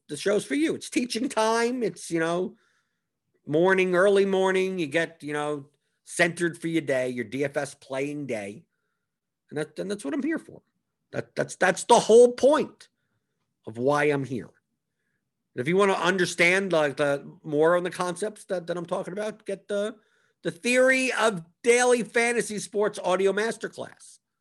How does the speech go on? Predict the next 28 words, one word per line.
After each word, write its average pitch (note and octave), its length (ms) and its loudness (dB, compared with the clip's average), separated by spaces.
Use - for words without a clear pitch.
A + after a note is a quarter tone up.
It's, - 120 -20
it's B2 200 -14
my, D3 180 -6
it's C#3+ 240 -10
my E3 140 -12
course. - 480 -16
Me C3 160 -2
and C#3 80 -2
James C#3+ 260 2
McCool, D3+ 380 -2
we F#3+ 80 -8
put C#3+ 160 -2
it C3+ 60 -12
together. C3+ 300 -4
Fifteen G3+ 540 0
hours. A3 640 6
It's - 100 -20
all D3+ 440 4
the, C3+ 180 -2
the, A#2 280 -2
the A2 160 -6
concepts C3 480 -6
of F#2 200 -10
the G#2+ 100 -6
game C3+ 180 0
theory F#2 200 -6
concepts - 480 -16
of, F2+ 80 -12